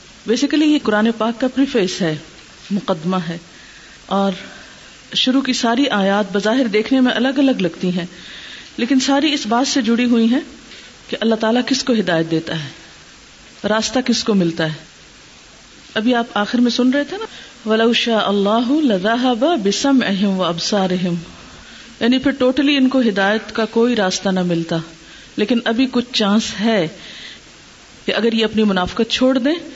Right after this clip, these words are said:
تو یہ بھی سیدھے رستے پر آ سکتے ہیں۔ اصل میں یہ جواب ہے سورۃ فاتح کی اس دعا کا، اهدنا الصراط المستقیم کا، کہ اللہ تو ہم کو سیدھا راستہ دکھا۔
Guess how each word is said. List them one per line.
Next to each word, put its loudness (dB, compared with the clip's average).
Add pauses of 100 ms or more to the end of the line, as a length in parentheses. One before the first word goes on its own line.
(220)
تو 0
یہ 2
بھی 2
سیدھے 2
رستے -2
پر -2
آ 2
سکتے -4
ہیں۔ -8 (500)
اصل 0
میں 2
یہ 4
جواب 0
ہے 2
سورۃ 0
فاتح 0
کی -4
اس -2
دعا 2
کا، -4 (540)
اهدنا 2
الصراط 0
المستقیم 0
کا، -8 (1000)
کہ -6
اللہ 2
تو 2
ہم 4
کو -2
سیدھا 0
راستہ -2
دکھا۔ -2